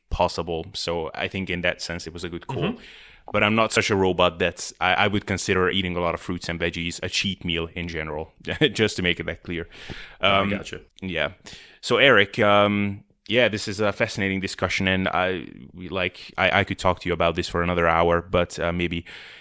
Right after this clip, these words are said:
Speaker 1: it's a good time to kind of stop, uh, with things. Maybe one final question is, like, kind of what are your, your plans f-,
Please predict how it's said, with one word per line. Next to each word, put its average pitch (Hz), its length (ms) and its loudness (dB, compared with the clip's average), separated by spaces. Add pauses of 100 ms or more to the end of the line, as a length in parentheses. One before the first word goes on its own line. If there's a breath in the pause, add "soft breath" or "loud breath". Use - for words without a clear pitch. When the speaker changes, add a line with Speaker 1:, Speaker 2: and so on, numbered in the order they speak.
Speaker 1:
it's - 160 -4
a - 20 -2
good 92 200 -2
time 92 320 0
to 90 300 -2
kind 90 260 2
of - 60 -2
stop, - 460 2
uh, 92 280 2
with 104 180 -2
things. 104 240 0
Maybe 123 220 2
one 110 260 2
final 98 380 2
question 104 420 0
is, 101 140 -2
like, 101 160 2
kind 117 120 0
of 110 60 0
what 123 160 4
are 127 80 4
your, 123 220 0 (180)
your 104 160 0
plans 98 600 -2 (400 loud breath)
f-, - 160 -20